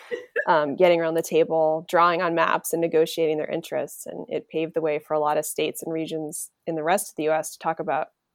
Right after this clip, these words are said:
Speaker 2: ocean management or marine spatial planning. So that was kind of my first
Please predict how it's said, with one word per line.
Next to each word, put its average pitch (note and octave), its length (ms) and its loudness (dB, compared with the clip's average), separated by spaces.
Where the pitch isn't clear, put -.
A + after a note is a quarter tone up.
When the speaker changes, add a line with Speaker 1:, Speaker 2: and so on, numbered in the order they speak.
Speaker 2:
ocean E3 300 0
management D3+ 560 -4
or D#3+ 100 -6
marine D#3 300 -6
spatial - 400 -8
planning. - 480 -12
So - 140 -8
that - 160 -4
was - 120 -14
kind D#3 160 -12
of D#3 60 -10
my - 220 -10
first D3+ 420 -10